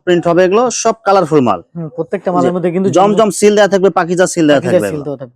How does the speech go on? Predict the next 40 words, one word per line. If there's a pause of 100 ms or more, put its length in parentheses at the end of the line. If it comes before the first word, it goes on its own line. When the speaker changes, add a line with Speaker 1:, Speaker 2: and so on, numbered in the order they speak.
(140)
Speaker 1:
দাম
মাত্র? (500)
Speaker 2:
মাত্র
পাঁচশো
পঞ্চাশ
টাকা।
Speaker 1:
পাঁচশো
পঞ্চাশ
টাকা। (160)
সালোয়ার
কাপড়
থাকবে
সম্পূর্ণ
সুতি
আড়াই
গজ। (240)
Speaker 2:
ম্যাচিং
করা
থাকবে
সালোয়ার
প্রত্যেকটা।
Speaker 1:
সব
ম্যাচিং
থাকবে।
Speaker 2:
হ্যাঁ। (120)
Speaker 1:
ওড়নাটা
হবে
আড়াই
হাত
পানার
পুরা
পাঁচ
হাত
নামাজ
ওড়না,
বডির
সাথে
ম্যাচিং
করা। (140)
Speaker 2:
হুম।